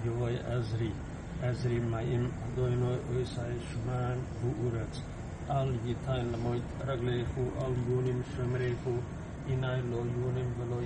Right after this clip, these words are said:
יישן שומר ישראל. אדוני שומריך, אדוני צלך,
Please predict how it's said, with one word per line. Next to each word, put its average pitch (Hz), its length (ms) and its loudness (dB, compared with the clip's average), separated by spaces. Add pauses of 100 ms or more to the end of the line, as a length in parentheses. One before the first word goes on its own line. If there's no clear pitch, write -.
יישן 127 360 -2 (280)
שומר 120 320 -2 (120)
ישראל. 123 540 -2 (640)
אדוני 131 380 0 (120)
שומריך, 131 500 0
אדוני 120 680 -2 (100)
צלך, 123 320 -4